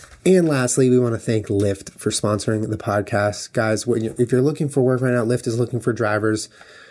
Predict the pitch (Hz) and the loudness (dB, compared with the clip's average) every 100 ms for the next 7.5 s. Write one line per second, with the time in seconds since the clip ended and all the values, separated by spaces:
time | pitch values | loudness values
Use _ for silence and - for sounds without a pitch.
0 | - - 113 123 147 143 135 123 120 120 | -20 -6 0 2 0 0 0 2 0 0
1 | 110 107 110 120 127 - 117 107 110 120 | -2 -4 0 0 0 -2 -4 -4 -4 -6
2 | - _ - 131 - - 170 - 156 147 | -8 _ -4 -2 0 0 0 2 0 0
3 | 135 131 123 - 117 104 - - - 117 | 0 0 0 0 -2 -2 -10 -20 -6 0
4 | 117 117 123 143 135 127 - - 156 151 | 0 0 0 2 2 0 -4 -4 -2 0
5 | 147 135 131 123 123 - 123 110 110 104 | 2 4 4 2 0 0 0 2 0 -2
6 | - 127 - - 113 - - 139 131 120 | -4 -2 -2 -4 -4 -4 -6 0 0 0
7 | 131 123 127 - | 0 0 0 -4